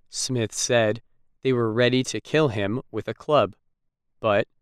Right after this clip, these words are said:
he wrote, "Pocahontas threw herself down on top of the prisoner,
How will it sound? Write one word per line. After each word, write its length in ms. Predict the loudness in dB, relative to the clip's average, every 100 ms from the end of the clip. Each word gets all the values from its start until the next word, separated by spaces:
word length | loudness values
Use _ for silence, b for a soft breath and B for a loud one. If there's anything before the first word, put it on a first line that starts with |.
| _
he 180 | -6 -4
wrote, 340 | 0 0 0 -6 _ _ _ _
"Pocahontas 880 | -6 -2 -4 2 2 4 0 -4 -6 _
threw 360 | _ -4 2 2
herself 480 | 4 2 2 2 0
down 460 | 0 2 4 2 -2 -8 _ _ -6
on 160 | -4
top 280 | -2 0 0
of 80 | -2
the 80 | -8
prisoner, 580 | -2 -2 0 0 0